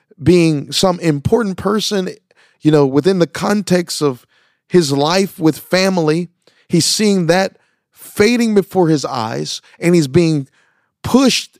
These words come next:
into back, go back to Mesopotamia where his grandfather came from.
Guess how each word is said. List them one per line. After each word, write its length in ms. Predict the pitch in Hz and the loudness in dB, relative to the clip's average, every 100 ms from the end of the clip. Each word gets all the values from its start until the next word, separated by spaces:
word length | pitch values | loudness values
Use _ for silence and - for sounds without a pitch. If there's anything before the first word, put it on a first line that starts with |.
| - | -4
into 400 | 220 214 - 185 | -2 -2 -2 -2
back, 340 | 156 202 196 | 0 -4 -4
go 220 | 165 185 160 | 0 2 2
back 320 | 185 226 - | 0 -2 -4
to 100 | 190 | -4
Mesopotamia 960 | 190 208 190 170 151 - 202 190 135 | -2 -2 -2 -2 -6 -4 -4 0 0
where 160 | 131 135 | 2 2
his 140 | 120 | 0
grandfather 680 | 113 147 233 226 156 127 117 | -2 -2 0 -2 -2 -2 -4
came 320 | - 120 113 | -6 -10 -10
from. 440 | 107 110 110 139 | -10 -6 -4 -6